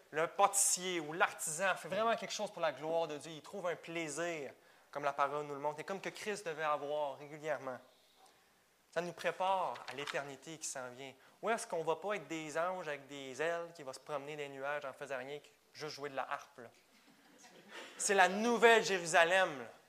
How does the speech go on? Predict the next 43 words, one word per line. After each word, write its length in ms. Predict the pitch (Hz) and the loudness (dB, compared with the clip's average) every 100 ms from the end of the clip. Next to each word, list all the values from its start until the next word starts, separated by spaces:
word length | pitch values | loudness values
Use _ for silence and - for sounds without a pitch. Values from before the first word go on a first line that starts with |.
| - | -6
C'est 120 | 170 | 8
la 140 | 185 | 10
cité 720 | 175 - - 214 - 240 240 233 - - | 10 4 0 -2 -2 0 0 -2 -14 -4
de 120 | 170 | -2
Dieu. 160 | 156 214 | 0 -2
C'est 140 | 170 | -2
Dieu 360 | 139 135 247 254 | -2 2 2 2
qui 140 | 233 | 0
vient 200 | 165 180 | 0 2
avec 240 | 175 160 202 | 4 2 0
nous. 60 | |
On 60 | 185 | 4
va 140 | 165 160 160 | 4 4 0
régner 640 | 185 240 220 220 247 240 - - - | 4 4 4 2 0 0 -4 -18 -2
avec 600 | 165 165 156 190 - - - - _ | 2 2 2 -2 -2 -8 -10 -20 _
Christ. 800 | - - 202 254 - - - - - - - _ - | -2 -2 2 0 0 -4 -8 -16 -20 -20 -20 _ 2
Hein, 140 | 156 | 2
comme 300 | 165 180 175 | 4 2 0
si, 260 | - - - - _ | -4 -6 -8 -16 _
si 160 | - 185 | -6 0
les 80 | 180 | 4
paraboles 400 | 175 160 156 190 | 6 8 6 4
veulent 140 | 160 | 0
dire 120 | 151 | -2
littéralement 480 | 170 165 160 156 170 | -2 2 2 2 0
ici, 420 | 190 160 - 202 | -2 -4 -6 -4
quand 120 | 185 160 | -2 -2
ça 100 | 160 | -4
dit 140 | 147 | -6
qu'il 100 | 170 | -6
y 20 | 160 | -4
en 40 | |
a 40 | |
qui 80 | 165 | -2
vont 120 | 165 | -2
voir 180 | 160 160 | 0 0
une 140 | 160 151 | -2 -2
ville, 240 | 175 180 | 0 2
ou 140 | 160 | 0
deux 200 | 147 160 | -2 -4
villes, 160 | 160 170 | -2 -4
tout 140 | 165 | -4
ça, 160 | - | -6